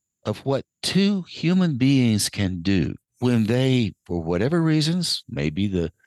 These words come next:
spirits from above sent us together, or Donna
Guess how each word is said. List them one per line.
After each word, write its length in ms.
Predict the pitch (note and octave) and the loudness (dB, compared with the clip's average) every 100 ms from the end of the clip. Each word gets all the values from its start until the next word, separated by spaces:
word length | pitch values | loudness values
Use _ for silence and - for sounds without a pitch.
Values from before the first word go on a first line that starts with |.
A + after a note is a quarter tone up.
| _ _ - | _ _ -6
spirits 680 | - - G#2+ G2+ G2 - | -4 -2 0 2 0 -2
from 140 | - G#2 | -4 -4
above 460 | G#2 G#2+ B2 A2 | -4 -2 -4 -4
sent 200 | - F2 | -2 -2
us 160 | F2 E2+ | 0 -2
together, 520 | - F#2+ A#2+ G#2+ D#2+ - - | -4 -2 -2 0 -2 -6 -10
or 120 | F2 | -8
Donna 360 | D2+ F2+ F2 | -4 -4 -2